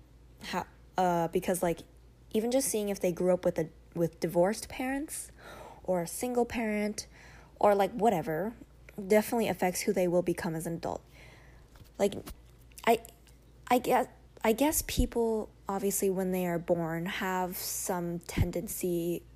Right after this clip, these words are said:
in their D N A, I guess, to act a certain way.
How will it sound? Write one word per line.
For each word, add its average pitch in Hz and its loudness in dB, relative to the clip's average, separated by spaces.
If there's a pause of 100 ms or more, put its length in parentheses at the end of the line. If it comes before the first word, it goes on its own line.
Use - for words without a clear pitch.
(100)
in 220 2
their 202 4
D 202 0
N 196 0
A, 196 0
I 190 2
guess, 190 -2 (600)
to - 0
act 190 -2
a 208 -2
certain 208 -4
way. 202 -4